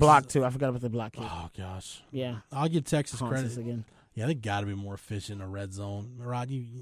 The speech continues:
Speaker 2: you just
Speaker 1: Agree. You know Tom Herman didn't even, don't even wanna kick those field goals. And then you <laughs>
Speaker 2: Well, we'll talk about that in a minute. I'm glad you brought that up. I did wanna bring that up before we got out of here. But Baylor was a team that was actually playing really well despite their record.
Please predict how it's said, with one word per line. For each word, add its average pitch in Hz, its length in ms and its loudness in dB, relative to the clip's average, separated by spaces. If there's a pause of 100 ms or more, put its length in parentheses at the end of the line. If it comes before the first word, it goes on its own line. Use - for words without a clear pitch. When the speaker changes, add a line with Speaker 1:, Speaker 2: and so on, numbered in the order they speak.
Speaker 2:
you 143 140 -10
just 123 120 -4
Speaker 1:
Agree. 143 400 4
You 180 140 6
know 190 240 10
Tom 160 260 8
Herman 160 220 6
didn't 160 160 6
even, 151 240 4
don't 156 180 8
even 156 140 6
wanna 147 160 6
kick 170 240 4
those 143 260 4
field 135 260 0
goals. 127 320 0
And 127 200 0
then 127 340 -2
you 139 80 8
<laughs> - 20 10
Speaker 2:
Well, 170 140 8
we'll 196 80 12
talk 196 160 8
about 160 160 4
that 160 120 6
in 143 80 8
a 127 40 8
minute. 139 400 8
I'm 117 100 0
glad 131 220 0
you 120 80 -2
brought 123 220 -2
that 117 160 -4
up. 117 180 0
I 107 60 -4
did 117 160 -2
wanna 110 180 0
bring 113 160 -2
that 107 120 -2
up 110 100 -6
before 110 240 -8
we 107 80 -6
got 107 160 -4
out 113 60 -2
of 110 60 -2
here. 113 100 -2
But 113 200 -4
Baylor 185 280 6
was 185 100 6
a 139 40 0
team 156 240 2
that 143 60 4
was 120 140 2
actually 135 240 -2
playing 127 340 -2
really 120 220 0
well 120 200 -2
despite 113 360 -6
their 104 160 -2
record. 120 400 -4